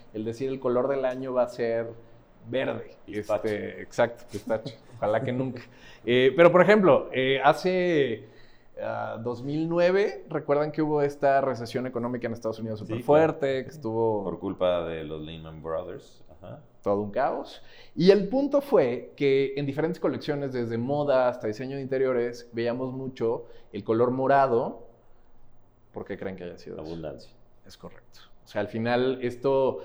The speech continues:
Speaker 1: digo, eh, si, si ubican estas pinturas francesas de las, de,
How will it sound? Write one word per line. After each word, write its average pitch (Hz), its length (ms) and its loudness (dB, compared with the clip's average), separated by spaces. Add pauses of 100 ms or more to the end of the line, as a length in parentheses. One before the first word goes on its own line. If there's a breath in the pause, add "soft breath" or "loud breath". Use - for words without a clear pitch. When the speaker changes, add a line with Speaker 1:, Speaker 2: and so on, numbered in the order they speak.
(180 loud breath)
Speaker 1:
digo, 110 380 -10
eh, 104 80 -20 (160)
si, 104 340 -14
si - 140 -8
ubican 117 320 -4
estas 123 240 -8
pinturas 113 520 -4
francesas 107 600 -4
de 95 100 -2
las, 92 540 -10
de, 92 320 -12